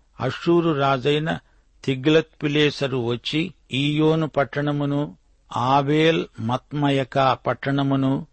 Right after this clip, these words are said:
యానోయహు పట్టణమును, కెదెషు, హాసోరు పట్టణాలను, గిలాదు దేశాన్ని, గలిలయ, నప్తాలి దేశాలను పట్టుకొని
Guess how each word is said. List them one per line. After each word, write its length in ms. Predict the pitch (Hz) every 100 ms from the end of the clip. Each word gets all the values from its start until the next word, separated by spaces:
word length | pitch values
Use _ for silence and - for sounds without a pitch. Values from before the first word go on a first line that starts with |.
| _ _ -
యానోయహు 880 | 104 117 135 151 156 156 151 131 135
పట్టణమును, 880 | - 123 - 131 131 131 131 135 160 _ _ _ -
కెదెషు, 720 | - 127 131 143 - 143 147 110
హాసోరు 580 | 123 131 139 147 147 135
పట్టణాలను, 920 | - 120 - 131 131 123 123 123 135 - _ _ - 98
గిలాదు 440 | 123 139 147 147
దేశాన్ని, 840 | 139 131 135 - 127 123 123 131 - _ _ _ _ - 104
గలిలయ, 640 | 127 147 143 143 143 147 143
నప్తాలి 760 | 127 123 - 135 139 139 139
దేశాలను 680 | 123 131 - 131 131 127 123
పట్టుకొని 600 | - 110 - 139 160 185